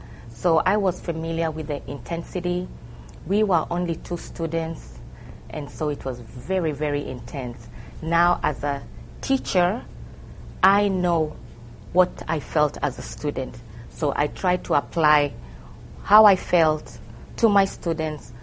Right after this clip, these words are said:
so that we could not burn out like we did when we were at, um, at Yale. And, um, one of the ways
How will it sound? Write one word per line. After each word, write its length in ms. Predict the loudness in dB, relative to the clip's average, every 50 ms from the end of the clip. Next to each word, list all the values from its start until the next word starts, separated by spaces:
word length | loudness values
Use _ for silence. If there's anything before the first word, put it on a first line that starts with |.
| -14 -14 -12
so 200 | -4 0 2 4
that 240 | 6 4 4 4 0
we 100 | -4 -4
could 200 | -4 -4 -6 -4
not 440 | -2 -2 -4 -4 -4 -6 -10 -6 0
burn 260 | 0 0 0 2 0
out 300 | -2 -2 -2 -4 -6 -6
like 240 | -4 -4 -4 -4 -4
we 80 | -6 -4
did 320 | -2 -2 -4 -4 -4 -4
when 340 | -4 -6 -6 -6 -6 -6 -6
we 120 | -4 -4
were 280 | -4 -4 -4 -6 -8 -8 -8 -4 -2 -2
at, 320 | 0 -2 -4 -6 -8 -8 -8
um, 220 | -8 -8 -10 -10 -12 -12 -14 -14 -14 -16 -16 -14 -16 -16 -16 -16 -16 -16 -16 -16 -16 -16 -14 -14 -14 -12 -12 -12 -12 -8
at 160 | -8 -8 -8 -8
Yale. 400 | -6 -4 -2 -2 -2 -4 -6 -8 -10 -12 -12 -10 -10 -12 -12 -12 -14 -16 -14 -8 -2
And, 240 | 0 0 0 0 0 2
um, 280 | 2 2 2 0 -2 -6 -10 -12 -14 -14 -14 -12 -12 -12 -12 -12 -12 -12 -10 -6
one 280 | -4 -2 -2 0 0
of 140 | 0 0 2
the 100 | 2 2
ways 480 | 4 4 4 6 6 6 4 4 2